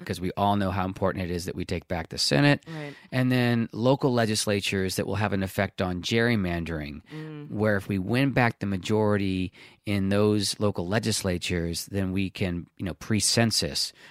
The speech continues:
Speaker 1: draw fair lines and ensure a decade of progressive victories.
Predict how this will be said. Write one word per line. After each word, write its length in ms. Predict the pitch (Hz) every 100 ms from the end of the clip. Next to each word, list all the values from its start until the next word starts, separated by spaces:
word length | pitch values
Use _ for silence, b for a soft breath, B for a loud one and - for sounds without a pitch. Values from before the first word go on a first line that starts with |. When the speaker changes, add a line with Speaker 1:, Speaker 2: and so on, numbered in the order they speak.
| B _ _ 107
Speaker 1:
draw 320 | 98 104 98
fair 420 | - - 117 120
lines 600 | 107 104 104 98 95 92
and 160 | - 101
ensure 380 | 92 - 95 90
a 40 | - _
decade 600 | 120 127 - 107 90 85 - b
of 140 | - -
progressive 500 | 92 95 95 - 87
victories. 760 | 90 85 87 82 78 76 -